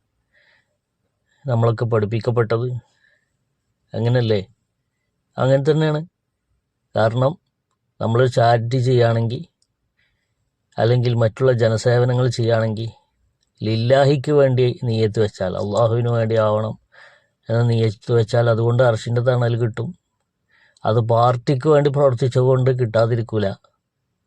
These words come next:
അങ്ങനെ തന്നെയല്ലേ? അതേപോലെ തന്നെ അതിൻ്റെ എതിർവശത്ത് ഒരു തെറ്റ് ചെയ്യുമ്പോ ആ തെറ്റുമാ-, നമ്മുടെ പരലോകവുമായിട്ട് ബന്ധപ്പെടൂലേ?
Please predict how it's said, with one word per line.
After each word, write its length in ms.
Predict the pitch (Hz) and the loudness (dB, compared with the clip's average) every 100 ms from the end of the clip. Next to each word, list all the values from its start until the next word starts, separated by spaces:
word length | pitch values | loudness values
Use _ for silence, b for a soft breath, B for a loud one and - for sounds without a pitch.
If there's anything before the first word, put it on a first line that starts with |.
| _ _ _ _ _ _ _ _ _ _ _ - | _ _ _ _ _ _ _ _ _ _ _ -4
അങ്ങനെ 240 | 110 113 110 | -2 0 0
തന്നെയല്ലേ? 380 | 120 127 120 101 - _ _ _ _ _ _ _ _ _ _ _ _ _ | 0 2 2 -2 -6 _ _ _ _ _ _ _ _ _ _ _ _ _
അതേപോലെ 600 | 101 113 135 147 151 147 | -2 2 4 4 4 4
തന്നെ 200 | 139 147 | 2 2
അതിൻ്റെ 240 | 143 143 147 143 135 127 127 | 2 4 4 4 2 0 0
എതിർവശത്ത് 680 | 120 131 135 - 127 147 139 143 - _ _ _ | 2 2 2 2 -2 2 2 0 -8 _ _ _
ഒരു 160 | 135 131 127 | -2 0 0
തെറ്റ് 260 | 120 117 143 | 0 0 0
ചെയ്യുമ്പോ 400 | 147 135 131 127 139 - _ _ _ _ _ _ _ _ _ _ _ _ _ - | 2 2 2 0 -2 -8 _ _ _ _ _ _ _ _ _ _ _ _ _ -2
ആ 100 | 117 135 | 0 2
തെറ്റുമാ-, 580 | 143 120 147 151 151 139 | 2 2 2 4 4 2
നമ്മുടെ 280 | 143 135 139 | 2 2 2
പരലോകവുമായിട്ട് 760 | 135 135 127 131 131 135 135 135 | 4 2 4 2 4 2 2 2
ബന്ധപ്പെടൂലേ? 560 | 135 127 127 127 123 98 | 2 2 0 0 0 -2